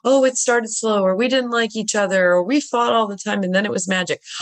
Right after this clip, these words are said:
I want everyone to take all of those and just literally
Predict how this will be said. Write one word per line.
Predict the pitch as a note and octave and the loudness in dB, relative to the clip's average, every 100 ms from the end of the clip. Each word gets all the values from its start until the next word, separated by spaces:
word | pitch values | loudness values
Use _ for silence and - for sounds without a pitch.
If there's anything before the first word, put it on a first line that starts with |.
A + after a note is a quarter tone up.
| - | -4
I | A#3+ | -2
want | C4 C#4+ C#4+ | 0 -2 0
everyone | G#3+ A3 C#4+ C4 A#3+ | -2 -2 -2 -2 -4
to | A3+ | -6
take | - G3+ G#3 | -6 -4 0
all | A3 A3+ | 0 0
of | G#3+ | -4
those | A3 G#3+ | -8 -6
and | F#3+ | -4
just | E3+ - - | -4 -6 -6
literally | F3+ G3 F3+ D#3+ D3 | -2 0 2 0 0